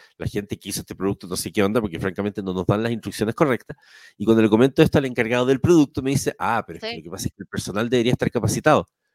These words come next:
Speaker 1: En tu producto, tú eres responsable de que la gente esté capacitada en tu producto, ¿cachai? No es un problema de
Speaker 2: El hay que.
Speaker 1: capacitación, ni de recursos humanos, ni cosas por el estilo. Tú tienes que encargarte que capaciten. No, pero es que lo que pasa es que pasa por recursos humanos, no importa un carajo, es tu producto.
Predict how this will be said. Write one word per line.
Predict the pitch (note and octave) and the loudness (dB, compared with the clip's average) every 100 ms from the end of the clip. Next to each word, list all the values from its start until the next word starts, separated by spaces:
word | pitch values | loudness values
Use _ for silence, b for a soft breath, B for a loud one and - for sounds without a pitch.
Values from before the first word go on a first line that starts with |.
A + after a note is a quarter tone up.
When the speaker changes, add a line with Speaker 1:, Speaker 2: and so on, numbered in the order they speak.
| _ _ _ | _ _ _
Speaker 1:
En | C#3 C#3+ - | 4 4 6
tu | A3+ | 8
producto, | G3+ G3+ B3 F#3+ - - | 10 10 8 6 4 6
tú | G#3 | 6
eres | D4+ | 4
responsable | A#3 - B2 C3 A#2+ | 0 0 2 0 0
de | |
que | A2 | -2
la | A2 | 0
gente | A2+ - | 0 -2
esté | - - | -4 -4
capacitada | A2 A2 G2+ B2 | -2 -2 0 0
en | B2 | 0
tu | - C#3+ | 2 4
producto, | G#2 A#2 E3 D#3+ - F2+ | 6 8 8 6 2 -6
¿cachai? | F2 - A#2+ C3 B B B | -6 -2 -2 -2 B B B
No | A2+ | 4
es | C#3+ | 4
un | F3+ | 4
problema | D3+ A#2 A#2 | 2 2 6
de | D#3 | 8
Speaker 2:
El | A3+ | 8
hay | A#3+ C3+ | 6 0
que. | - D#3+ | -4 -2
Speaker 1:
capacitación, | C3+ C#3 C3+ B B | 0 0 -2 B B
ni | A#2+ | -2
de | A2+ | -2
recursos | G2 A2 - G#2 | -4 -10 -8 -4
humanos, | G#2 A#2 C#3 C3 | -2 0 0 -4
ni | |
cosas | A2 A2+ | -6 -10
por | G2 | -8
el | F#2+ | -6
estilo. | G3 E3+ F2+ _ - | -4 -4 -6 _ -2
Tú | E4 | -2
tienes | F4 C#4 | -2 -6
que | - | -10
encargarte | - D3 B2+ B2 C#3 | -10 -6 -6 -6 -8
que | A#2 | -10
capaciten. | A2+ - B2+ A2 | -8 -6 -6 -8
No, | C3 | -10
pero | E2+ | -10
es | - | -16
que | F2 | -18
lo | |
que | D#2+ | -14
pasa | A#2+ B2+ | -10 -10
es | |
que | - | -12
pasa | - B2+ D3+ | -12 -10 -10
por | C#3 B2 | -12 -14
recursos | B2+ - | -16 -12
humanos, | C3+ C#3 | -10 -8
no | B2+ | -10
importa | B2+ F3 - | -4 -6 -6
un | E3 | -12
carajo, | - D3 G#3 D3 | -6 -6 -6 -8
es | - | -8
tu | F#3 | -4
producto. | - F3+ C4+ - - | 0 2 0 -4 -18